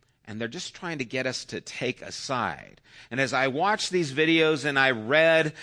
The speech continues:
and I listened to a lot of things, there were things that really bothered me, and there were things that just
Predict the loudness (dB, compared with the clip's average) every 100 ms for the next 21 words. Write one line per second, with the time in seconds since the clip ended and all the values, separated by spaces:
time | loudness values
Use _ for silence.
0 | -8 -2 2 4 4 2 -2 -2 0 2
1 | 2 2 0 -2 0 0 0 -6 -10 -14
2 | -20 -20 -20 _ -6 -2 0 -2 0 -2
3 | 0 -2 -2 -4 -2 2 2 2 0 0
4 | 0 2 0 -2 0 0 0 0 -2 -2
5 | -2 -4 -4 -4 -4 -6 -10